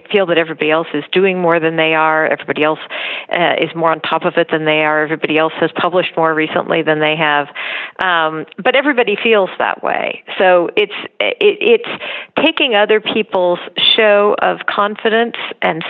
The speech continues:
certainty and command at face value, um, without recognizing that you too are giving a show of confidence, certainty, and, and self-command that is belied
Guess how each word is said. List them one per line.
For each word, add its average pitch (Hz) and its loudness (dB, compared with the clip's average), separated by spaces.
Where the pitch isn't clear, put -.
certainty 214 2
and 165 -2
command 190 0
at - 0
face 185 0
value, 175 2
um, 175 -2
without 233 0
recognizing 196 -2
that 175 2
you 214 2
too 226 2
are 180 0
giving 170 -2
a 170 0
show 170 2
of 165 0
confidence, 170 -2
certainty, 165 0
and, 156 -2
and 165 -2
self-command 160 -2
that 165 2
is 147 2
belied 147 0